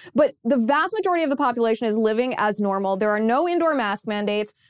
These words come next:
for restaurants, for stadiums, for crowded venues. And yet airplanes, where they actually have an air filtration system,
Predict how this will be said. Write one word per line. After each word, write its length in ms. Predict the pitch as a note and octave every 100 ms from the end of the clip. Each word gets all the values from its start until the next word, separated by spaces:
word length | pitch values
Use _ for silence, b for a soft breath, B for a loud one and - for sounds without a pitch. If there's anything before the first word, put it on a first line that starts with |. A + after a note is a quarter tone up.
| b
for 360 | - A#3 G#3 G3+
restaurants, 680 | B3 C#4 - C4+ B3+ B3 -
for 100 | G#3
stadiums, 580 | - A3 A3+ A#3 A3+
for 120 | - G3
crowded 400 | - G#3 A3+ G#3
venues. 460 | G3+ G3 G3 G3
And 160 | G#3 A3+
yet 140 | A3 -
airplanes, 800 | D4+ A4+ F#4 D#4 G#3+ G3+ C4 - b b
where 180 | C4+ D#4
they 60 |
actually 240 | E4 G4+ G4+
have 80 |
an 40 | D#4
air 180 | C4+ E4
filtration 600 | E4 - D4+ A#4 G#4+ E4+
system, 580 | C4 - A3 G3 A3